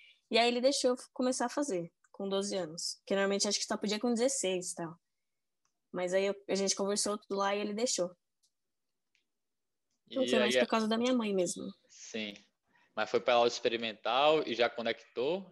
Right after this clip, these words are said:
Speaker 2: e daí falou, "Nossa", ou foi daquelas pessoas, "Não quero isso, não." Aí voltou depois de, sei lá, dois meses. <laughs>
Speaker 1: Não, foi assim, foi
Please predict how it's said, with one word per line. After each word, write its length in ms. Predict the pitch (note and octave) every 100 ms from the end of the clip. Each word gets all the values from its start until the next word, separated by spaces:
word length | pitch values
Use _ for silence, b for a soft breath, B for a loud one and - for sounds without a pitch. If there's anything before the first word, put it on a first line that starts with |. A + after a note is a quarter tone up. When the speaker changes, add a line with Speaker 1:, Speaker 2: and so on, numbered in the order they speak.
| -
Speaker 2:
e 140 | G#2
daí 220 | G#2 G#2+ G#2
falou, 280 | - G2+ G#2+
"Nossa", 520 | F3 C4+ - - - b b _
ou 60 | A2+
foi 120 | C3
daquelas 240 | C3 B2+
pessoas, 260 | C3 A#2+ A#2+
"Não 80 | E3+
quero 180 | G3 D3+
isso, 160 | -
não." 160 | A#2+ G2 _ _
Aí 180 | - A#2
voltou 260 | B2 A#2+ B2+
depois 320 | B2 A#2+ B2
de, 140 | A#2+
sei 100 | B2+
lá, 200 | A2+ G2+
dois 220 | G2 B2
meses. 340 | B2+ G2 - - -
<laughs> 600 | - F3+ - F3 _ - _ _ _ _ _ _ _ _ _ _ _ - D#3+ C3 B2
Speaker 1:
Não, 360 | F#3+ G3 F#3+
foi 180 | F#3+ G3+
assim, 240 | G#3 A3 G#3+
foi 320 | A3 A3+ A3